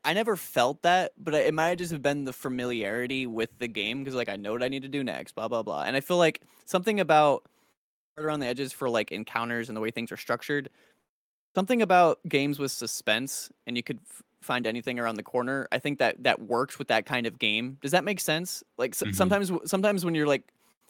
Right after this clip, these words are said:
Speaker 1: corridoring a character through something, when you're, when you're kinda creeping around corners and, uh, d-, in, in a dark corridor or whatever, like, I, for some reason that, that doesn't hit me as hard. Like, I think it, it's okay.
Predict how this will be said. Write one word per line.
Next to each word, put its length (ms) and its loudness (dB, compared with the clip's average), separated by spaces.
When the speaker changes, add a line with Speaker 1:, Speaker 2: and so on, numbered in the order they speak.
Speaker 1:
corridoring 680 2
a 80 -4
character 380 -4
through 240 -10
something, 400 -8
when 80 -4
you're, 160 0
when 140 0
you're 160 0
kinda 200 0
creeping 400 -2
around 240 0
corners 520 -2
and, 220 -6
uh, 120 -10
d-, 100 -16
in, 160 -8
in 140 -4
a 40 -4
dark 260 2
corridor 300 2
or 200 4
whatever, 380 2
like, 160 -2
I, 60 -2
for 140 -6
some 200 -2
reason 240 -2
that, 240 0
that 180 -2
doesn't 300 -4
hit 220 -4
me 120 -2
as 100 -8
hard. 240 -10
Like, 120 -4
I 60 2
think 160 -4
it, 100 -2
it's 140 -2
okay. 400 -2